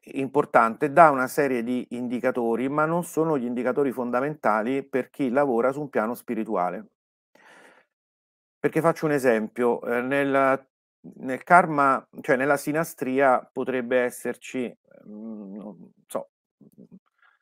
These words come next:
una sessualità incompatibile. Eh, ma se lo scopo di, karmico per cui la coppia è nata è uno scopo molto elevato e le energie sono molto elevate,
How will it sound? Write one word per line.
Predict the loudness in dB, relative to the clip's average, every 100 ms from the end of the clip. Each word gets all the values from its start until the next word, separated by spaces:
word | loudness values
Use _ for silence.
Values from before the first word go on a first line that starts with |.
| _ _ _ -10
una | -6 -2 -2
sessualità | -2 -2 0 2 2
incompatibile. | 0 -4 -6 -4 -4 -4 -6 -6 -6 -8 _ _ _ _ _ _ _ _ _ _ _ _ _ _ _ _
Eh, | -6 -2 -2 -4
ma | 2 4 4 0 _
se | -16 -8 2 2 2 _ _ _ _ _ _ _
lo | -2 -2
scopo | -2 2 4 6 2 -2 -4 _
di, | -12 -12 0
karmico | 2 2 0 -4 -4
per | -4 -2
cui | 0
la | 2
coppia | 0 0 -2
è |
nata | -2 -2 -2 -2
è |
uno | -4 -6
scopo | -4 -2 -2
molto | 0 -2 0
elevato | 0 2 2 2 0
e | 0
le | -2
energie | -2 -4 -2 -4 -2
sono | -4
molto | -4 -4 -2
elevate, | 0 0 0 -2 -4